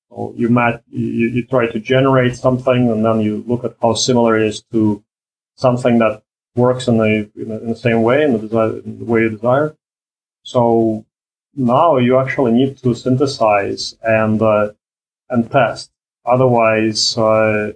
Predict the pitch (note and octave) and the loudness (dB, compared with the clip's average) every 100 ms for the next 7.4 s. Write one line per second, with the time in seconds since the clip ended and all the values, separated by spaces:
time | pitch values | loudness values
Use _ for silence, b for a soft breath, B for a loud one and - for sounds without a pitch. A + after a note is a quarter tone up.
0 | - A2 B2+ B2 B2+ A2 G#2+ G#2 G#2 G#2+ | -14 -6 -2 2 2 2 2 0 0 -4
1 | G#2+ G#2 A2+ A#2 A2+ G#2+ G#2 G#2+ G#2+ - | -10 -4 0 2 2 0 -2 0 -2 -4
2 | _ _ _ - - C3+ - G#2+ G2+ - | _ _ _ -6 0 0 0 -4 -4 -8
3 | - A2+ A2 - _ _ _ _ _ _ | -4 -2 -2 -4 _ _ _ _ _ _
4 | A2+ - C#3 C#3 C3+ B2 - B2 B2 B2 | -4 0 0 0 0 -2 -2 0 2 4
5 | A#2+ G#2+ _ _ _ _ _ _ B2 B2+ | 2 0 _ _ _ _ _ _ -6 -2
6 | F#3 C3+ A#2 A2 G#2+ G#2 - _ - - | 0 2 2 2 2 0 -4 _ -20 -4
7 | A#2 C#3+ B2+ - | 0 2 2 -2